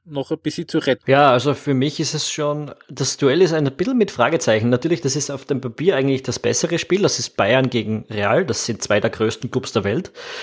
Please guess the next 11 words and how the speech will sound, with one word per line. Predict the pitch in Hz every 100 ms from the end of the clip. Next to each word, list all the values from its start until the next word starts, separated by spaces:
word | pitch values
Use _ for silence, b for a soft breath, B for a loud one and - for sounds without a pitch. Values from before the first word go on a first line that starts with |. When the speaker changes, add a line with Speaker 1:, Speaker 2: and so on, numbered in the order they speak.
| B B
Speaker 2:
Äh, | 117 120 120 - _ _ _
der | 127
größten | - 123 123 - - 127
Clubs | 135 -
der | -
letzten | 113 107 -
Jahre | - 127 165 147
auch. | 196 - - B B B B
Äh, | 156 127 127 117 - _ _ _ _
und, | 147 143 156 - B B B B
ähm, | 135 123 123 127 135 139 135